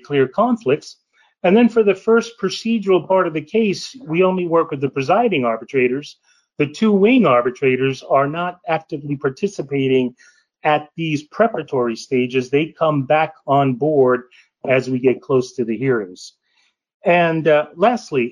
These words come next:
mediation, which is under our rules now an obligatory step, meaning that the mediation will in fact take place unless the parties opt out. Uh, we've seen a spike in our international mediation cases.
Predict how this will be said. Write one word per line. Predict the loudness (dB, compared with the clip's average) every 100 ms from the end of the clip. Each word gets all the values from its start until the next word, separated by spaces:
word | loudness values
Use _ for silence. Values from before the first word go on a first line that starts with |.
| -8
mediation, | -2 0 0 0 -2 -4 -10 -18 -20
which | -4 0 2 0 -10 -20 _
is | -2 2 2 2 -2 -18 _ -4
under | 0 2 0 2
our | 2 2
rules | -2 -2 -2 -4
now | -4 -2 -2 -2
an | -6
obligatory | -6 -2 -2 -2 -4 -4 -4
step, | -8 -2 -2 -2 _ _ _ _ _ -2
meaning | 0 0 0 0
that | 0 -2
the | 0
mediation | -2 -2 -4 -4 -4 -4 -2
will | 2 2 2
in | -2
fact | -2 -2 -4 _
take | -6 -6 -8
place | -6 -2 -2 -2
unless | -6 -2 -4 -4 -8
the | -8
parties | -2 -2 -2 -2
opt | -2 -4 -4
out. | -4 -4 -6 -8 _ _ _ _ _ -4
Uh, | -2 0
we've | 0 -2
seen | -2 0 2
a | 0
spike | -2 -4 0 2 0 -8 _
in | -4 0
our | 0
international | 0 -2 -4 -6 -6 -6
mediation | -6 -8 -10 -10 -12 -6
cases. | -4 -4 -4 -8 -8